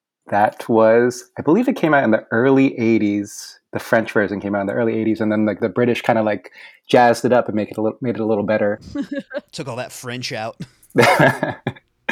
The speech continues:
Speaker 1: So it's based on a Vic-, the Victor Hugo novel, which is about basically just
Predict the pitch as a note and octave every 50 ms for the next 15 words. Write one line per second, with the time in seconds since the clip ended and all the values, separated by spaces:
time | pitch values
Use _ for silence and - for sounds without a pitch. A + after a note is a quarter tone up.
0 | F3 - - - - - - - - - _ _ - A#2 - - - C3 C3+ -
1 | D#3+ D#3 C#3+ A#2+ A#2 C3 C3 - - B2+ A2 C3+ C#3 C#3 D3 C#3+ C3 C3+ A#2 G#2+
2 | G#2 A2+ G#2+ G2+ G2+ G2+ F#2+ G#2 G2+ G#2 G2+ - - A2 F#2 G#2 F#2+ F2 G#2+ G#2+
3 | G#2+ G#2+ A2 - - - B2+ B2 - B2+ - D3 C3+ - G#2 - -